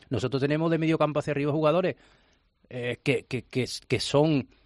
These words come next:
cuando encaran y cuando van a por el contrario,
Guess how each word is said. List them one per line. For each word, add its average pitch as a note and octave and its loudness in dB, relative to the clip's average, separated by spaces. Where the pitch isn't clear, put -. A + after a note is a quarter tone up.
cuando B2+ 0
encaran C3 0
y A#2 -10
cuando B2 -4
van C#3 -2
a C#3 -4
por D3 -4
el C#3+ -6
contrario, C#3+ 0